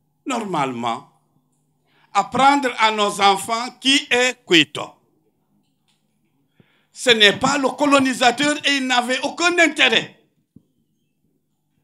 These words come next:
à ce que l'on connaisse Koito. Parce que, au-delà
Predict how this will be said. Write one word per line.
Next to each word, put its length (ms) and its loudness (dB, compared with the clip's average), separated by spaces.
à 120 0
ce 140 -2
que 140 -4
l'on 240 2
connaisse 420 -4
Koito. 460 -4
Parce 220 -6
que, 320 -2
au-delà 640 0